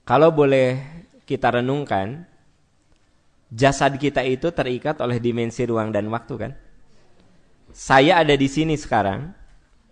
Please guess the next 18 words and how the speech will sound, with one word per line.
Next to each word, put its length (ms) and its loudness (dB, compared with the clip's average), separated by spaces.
pada 400 4
jam 300 -2
sepuluh 560 2
lewat 400 0
delapan 340 -4
belas. 480 -8
Maka 320 2
pada 300 6
waktu 340 4
ini 320 -2
saya 240 0
tidak 380 0
ada 80 0
dimanapun, 720 -6
kecuali 340 -2
di 140 -6
sini 280 -8
saja. 460 -4